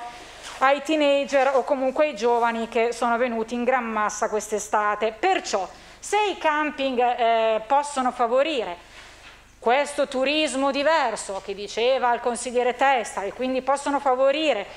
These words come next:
la presenza di persone che hanno una maggiore capacità economica e che quindi possono rendere Riccione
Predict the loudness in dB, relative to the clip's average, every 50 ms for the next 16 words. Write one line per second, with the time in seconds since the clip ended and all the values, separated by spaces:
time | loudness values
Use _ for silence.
0 | -18 -6 -2 0 0 2 2 2 4 4 4 2 2 2 0 0 0 0 0 0
1 | 0 0 0 0 0 2 4 6 6 4 4 0 0 2 4 4 4 2 -2 -8
2 | -16 -18 -10 0 2 2 4 4 2 2 2 2 2 2 2 2 2 2 2 2
3 | 2 2 0 2 2 0 0 -2 0 2 2 2 2 2 2 4 4 4 4 2
4 | 0 0 -2 -2 0 0 -2 0 0 0 0 0 0 0 0 0 0 -2 -2 0
5 | 0 2 2 2 2 2 0 0 0 0 -2 -2 -2 2 2 2 2 2 -2